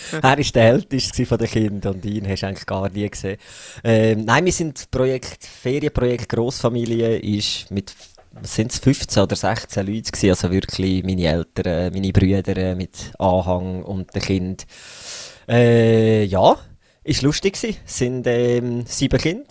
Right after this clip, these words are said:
gsi und acht Erwachsene. Und wir haben zuerst, es haben sich, glaub, alle so Gedanken gemacht, mm,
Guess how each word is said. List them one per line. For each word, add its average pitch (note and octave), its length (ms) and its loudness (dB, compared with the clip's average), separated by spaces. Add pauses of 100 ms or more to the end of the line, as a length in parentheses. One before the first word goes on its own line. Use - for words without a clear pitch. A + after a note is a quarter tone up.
(100)
gsi G3 420 -10
und A#2+ 440 -8
acht - 260 0
Erwachsene. B2+ 560 -2 (880)
Und A#2+ 280 2
wir A2 120 6
haben A2 160 2
zuerst, - 680 2
es - 120 -6
haben B2+ 140 2
sich, - 180 0
glaub, A2+ 180 2
alle A#2 360 4
so A#2+ 300 -6
Gedanken A2 500 0
gemacht, A2 380 -4 (100)
mm, G#3 600 0